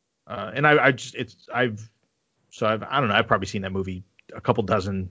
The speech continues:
few dozen times in the past thirty-five years. Um, is, you know, since it's, since it's been released.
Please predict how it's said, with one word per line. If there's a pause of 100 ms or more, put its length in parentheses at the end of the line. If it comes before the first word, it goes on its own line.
(140)
few
dozen
times (420)
in
the
past
thirty-five
years. (560)
Um, (1120)
is,
you
know,
since
it's,
since
it's
been
released.